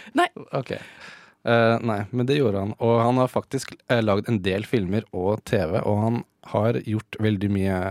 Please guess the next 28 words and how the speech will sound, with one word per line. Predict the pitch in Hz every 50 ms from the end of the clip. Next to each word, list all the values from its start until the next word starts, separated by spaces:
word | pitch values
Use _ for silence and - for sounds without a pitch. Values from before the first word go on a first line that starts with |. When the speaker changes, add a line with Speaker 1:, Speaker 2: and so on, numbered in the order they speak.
| - -
Speaker 2:
kult, | - - - 131 - - - -
så | - 117
vi | 107 107 110 110 - - - _
skal | - - - - 104 101 101 101
denne, | 95 107 104 98 95 92 92 92
disse | 87 104 - - 104
to | - - 98 90
timene | - - 110 95 87 87 95 104 117 135 _ _ - - - - - - _
snakke | - - - - 117 117 - - - - -
om | 92 90 95 95
godeste | 98 98 92 87 - - -
Michael | 98 95 90 92 - -
Crichton, | - 95 95 90 - 104 101
og | 98 95 95
s-, | - - - - - - _ -
eh, | 107 95 95 98 101 -
særlig | - - - 120 107 98 101 -
filmene | - 127 110 95 90 85 85 87 90 104
som | - - 98
han | 95 95
har | 95 95
lagd, | 92 90 92 113 120 127 -
eller | - 107 101
som | 110 101
han | 95 98
har | 92 92
lagd, | 104 113 -
som | - 110 101 -